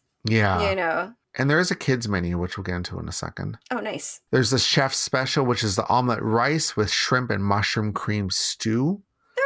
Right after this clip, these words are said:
Speaker 2: right.
Speaker 1: Now, of course, every theme cafe, there's an omelet rice dish.
Speaker 2: Of course.
Speaker 1: It's very easy to do. It's just rice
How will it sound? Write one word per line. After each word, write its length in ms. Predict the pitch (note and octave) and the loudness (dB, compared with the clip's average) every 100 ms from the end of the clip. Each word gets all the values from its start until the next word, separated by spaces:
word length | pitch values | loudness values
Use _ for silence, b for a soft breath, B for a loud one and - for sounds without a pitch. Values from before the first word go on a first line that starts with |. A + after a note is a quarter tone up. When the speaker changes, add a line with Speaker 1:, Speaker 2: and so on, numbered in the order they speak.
| E4 | 2
Speaker 2:
right. 100 | G#4+ | 0
Speaker 1:
Now, 100 | A#3+ | 0
of 100 | A2 | 0
course, 400 | - C#3 C3 - - _ - | 2 2 2 -2 -10 _ -4
every 300 | A#2 C3+ C3 - | 0 0 -2 -16
theme 320 | - A#2+ B2+ | -4 -2 0
cafe, 720 | C3 B2 - B2 A#2+ A#2+ A#2+ _ _ _ | 0 -2 0 2 4 2 -2 _ _ _
there's 180 | F#2 F2+ | -4 -2
an 80 | F2+ - | -2 -2
omelet 300 | F#2+ A2+ C3+ B2 | 0 2 2 2
rice 300 | A#2 A#2 - | 2 0 0
dish. 500 | A#2 A#2+ - - G3 | 2 2 0 -2 -2
Speaker 2:
Of 220 | E3 - | -4 -8
course. 580 | - G3 F#3+ F#3 - - _ _ | -8 -2 -2 -2 -6 -10 _ _
Speaker 1:
It's 100 | - - | -14 -4
very 300 | F#2+ A2+ C#3+ | 2 4 4
easy 280 | C#3+ C3+ C#3+ | 4 4 4
to 140 | C#3 | 4
do. 380 | A#2 A2+ A2 A2 | 4 6 6 4
It's 140 | G#2 | 2
just 200 | F#2+ - | -2 0
rice 560 | G#2 B2 D3 D3+ - | 2 4 2 2 -2